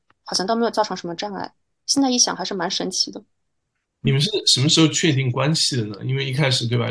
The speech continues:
Speaker 2: 旅行认识嘛，然后又是这个网上，我个人的解读啦，就是可能是比较这个 informal 一点了。那什么时候就说，那我们要确定是在认真交往这样的一个，是，是谁提出，然后大概是个什么样的场景？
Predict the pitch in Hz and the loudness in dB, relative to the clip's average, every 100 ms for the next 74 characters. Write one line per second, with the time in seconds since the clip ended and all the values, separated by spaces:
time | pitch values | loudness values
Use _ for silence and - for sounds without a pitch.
0 | 120 120 110 123 123 156 123 - 120 113 | 0 0 0 2 4 6 6 4 0 -4
1 | 117 120 127 117 120 120 120 110 123 - | -2 2 4 4 0 -2 -2 -4 -4 0
2 | 123 110 - _ _ - 131 120 175 156 | 0 -2 -8 _ _ -2 2 4 6 6
3 | 151 - 110 113 113 110 110 120 117 113 | 6 4 0 0 0 0 -2 -2 -2 0
4 | 110 120 113 117 120 110 107 107 113 117 | 2 2 2 0 2 2 0 -2 -2 2
5 | 131 127 131 123 113 110 123 - - 123 | 2 4 6 4 2 -2 -8 -12 -2 2
6 | 120 113 - 117 120 117 107 110 120 117 | 4 2 2 2 2 0 0 -2 2 2
7 | 110 - - _ - 113 117 117 113 131 | 2 -4 -20 _ -2 0 2 2 2 2
8 | 113 117 113 120 117 117 127 120 120 117 | 2 2 0 0 0 2 4 4 4 2
9 | 123 120 117 - 113 117 107 104 117 107 | 4 4 2 -2 -8 -6 -6 -8 -4 2
10 | - 143 - 143 127 123 123 110 - 127 | 4 4 6 6 6 4 2 -2 0 0
11 | 113 117 113 110 117 117 - 113 104 107 | 2 0 0 -2 -2 -2 -2 -4 -4 -8
12 | - 101 110 139 | -10 -10 -10 -12